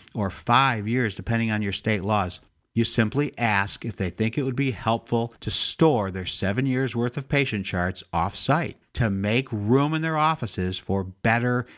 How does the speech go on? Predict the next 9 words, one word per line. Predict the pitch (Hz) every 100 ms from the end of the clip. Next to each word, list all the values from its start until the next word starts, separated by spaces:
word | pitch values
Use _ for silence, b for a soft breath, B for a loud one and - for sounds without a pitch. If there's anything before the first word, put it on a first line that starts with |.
| B B
uses. | 101 95 98 117 131 - 85 - - - _ b b
Just | - 156 170 - - B B
follow | _ 135 127 139 127
up | 120 117 - -
and | 113
ask | - 101 98 -
'em | 98 92 - -
the | 92
questions. | - 92 85 - - 65 - -